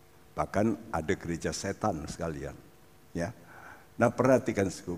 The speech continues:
bagaimana iblis itu menggoda bukan hanya manusia, Sku, tapi Tuhan Yesus.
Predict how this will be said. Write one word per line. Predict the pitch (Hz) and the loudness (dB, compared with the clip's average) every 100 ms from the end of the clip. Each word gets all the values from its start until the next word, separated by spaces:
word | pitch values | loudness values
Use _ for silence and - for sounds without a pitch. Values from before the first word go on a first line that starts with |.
| - | -2
bagaimana | 120 123 156 165 117 - | 0 2 4 6 6 4
iblis | 113 107 - 95 - - - - - - - - - - | 2 2 2 -2 -2 -8 -14 -16 -20 -20 -20 -20 -8 -4
itu | 98 120 | 2 6
menggoda | 101 98 92 87 80 78 76 - - - - | 6 6 4 2 0 -4 -6 -16 -20 -20 -4
bukan | 104 104 95 | 0 4 6
hanya | 101 95 | 6 6
manusia, | 92 90 101 101 147 123 | 4 4 2 0 0 0
Sku, | 85 - - - - - - - | 0 -8 -18 -20 -20 -20 -16 0
tapi | 110 127 139 | 2 2 2
Tuhan | 143 131 | 4 6
Yesus. | 131 160 196 - - | 8 6 2 -4 -8